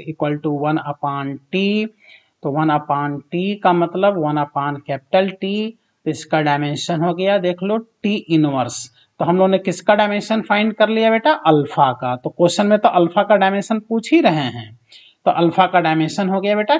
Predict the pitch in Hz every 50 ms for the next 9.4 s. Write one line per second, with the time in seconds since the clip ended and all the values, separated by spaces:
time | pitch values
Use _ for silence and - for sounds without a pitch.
0 | - - - - 190 190 - - 165 156 151 147 143 139 127 120 117 - - -
1 | _ _ _ _ _ - 180 175 - - 185 190 196 - 202 208 - 196 196 -
2 | - 180 - - - 214 202 202 196 202 202 - 220 208 202 - 202 202 196 208
3 | 202 202 214 214 208 208 240 233 190 143 139 165 180 180 175 170 170 175 170 170
4 | 180 170 - 170 165 165 156 170 170 - 233 269 262 - - _ _ _ _ -
5 | 135 131 147 170 185 190 190 190 190 185 196 196 196 196 190 185 185 180 - 208
6 | 190 180 202 185 180 175 208 233 233 233 233 - - 170 160 151 151 156 160 156
7 | 151 143 131 131 139 135 127 - 139 131 - 135 123 123 131 135 131 - 170 175
8 | 185 180 202 - - 165 147 147 170 170 165 175 160 160 156 156 156 - - 160
9 | 147 156 156 151 156 147 147 147